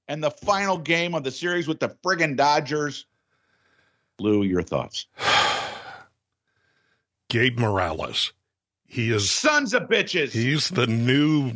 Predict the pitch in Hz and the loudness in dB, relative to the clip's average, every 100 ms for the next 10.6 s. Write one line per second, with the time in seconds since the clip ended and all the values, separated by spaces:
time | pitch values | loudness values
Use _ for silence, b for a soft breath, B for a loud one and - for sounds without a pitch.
0 | - 110 120 123 120 117 113 117 120 104 | -4 0 2 4 4 4 2 2 2 2
1 | 104 95 92 - 101 95 - 90 85 - | -2 -2 -2 0 0 -2 -4 -4 -4 -6
2 | - _ _ _ _ _ _ _ - 147 | -10 _ _ _ _ _ _ _ -4 -2
3 | 156 214 180 131 - 156 151 104 92 139 | 0 -2 2 2 4 4 4 2 0 2
4 | 151 127 113 107 90 101 95 - - 110 | 2 2 2 2 2 -2 -2 -4 -4 -2
5 | 95 80 78 85 87 - 190 196 - - | -2 -6 -10 -10 -10 -2 0 -2 -4 -2
6 | 170 156 170 147 135 190 220 214 170 156 | -2 0 -4 -6 -2 2 2 0 -4 -4
7 | - - 294 339 190 170 156 139 147 135 | -6 0 0 2 0 2 2 0 2 2
8 | 120 117 127 131 - - 120 107 120 120 | 2 2 0 -2 -4 -2 -2 0 0 0
9 | 120 107 117 117 - 123 151 156 147 127 | -2 0 0 0 0 0 2 2 2 2
10 | 113 113 123 110 92 | 2 2 2 0 -4